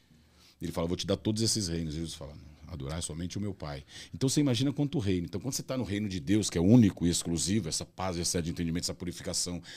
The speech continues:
essa cura, essa santidade que você alcança só com jejum, oração, obediência, penitência na própria carne, no próprio,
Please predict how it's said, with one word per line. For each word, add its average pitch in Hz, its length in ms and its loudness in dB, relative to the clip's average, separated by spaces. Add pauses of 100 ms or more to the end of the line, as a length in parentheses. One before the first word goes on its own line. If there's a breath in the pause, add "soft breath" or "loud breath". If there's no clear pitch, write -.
essa 85 200 0
cura, 95 320 2
essa 90 140 0
santidade 92 540 0
que 76 40 -10
você 90 160 -2
alcança 87 380 -2
só - 240 -4
com 110 180 -4
jejum, 87 440 0 (340 loud breath)
oração, 90 680 0 (300 soft breath)
obediência, 85 880 2 (240)
penitência 101 880 4
na 85 160 -4
própria 85 360 -6
carne, 85 280 -4
no 80 140 -4
próprio, 82 320 -6